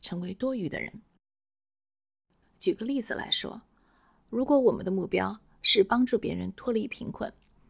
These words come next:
在开展救助之前，我们一般都会去询问，“你需要什么样的帮助？有什么我可以帮到你的？”这个问题的预设前提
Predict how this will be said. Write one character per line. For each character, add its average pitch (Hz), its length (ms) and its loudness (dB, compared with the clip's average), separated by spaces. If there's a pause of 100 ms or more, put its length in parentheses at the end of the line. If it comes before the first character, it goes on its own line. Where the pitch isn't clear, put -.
(240)
在 277 160 0
开 320 200 -2
展 214 240 0
救 180 200 2
助 - 160 -4
之 190 160 -4
前， - 320 -2 (180)
我 - 100 -12
们 196 120 -8
一 196 80 -4
般 208 260 -4
都 214 80 -8
会 190 140 -2
去 - 180 -6
询 - 260 -6
问 - 160 -8 (840)
，“你 185 80 2
需 - 180 2
要 269 100 0
什 - 160 -6
么 196 60 -4
样 202 140 -4
的 - 80 -8
帮 202 200 -4
助？ 220 240 -8 (380)
有 - 140 -4
什 202 160 -2
么 214 240 -6
我 - 80 -16
可 - 100 -2
以 240 80 -2
帮 233 220 2
到 254 160 0
你 185 140 -6
的？” - 120 -20 (880)
这 302 140 4
个 254 80 4
问 240 160 6
题 196 160 -2
的 - 320 -2
预 208 180 -2
设 - 260 2
前 - 300 -4
提 117 320 -8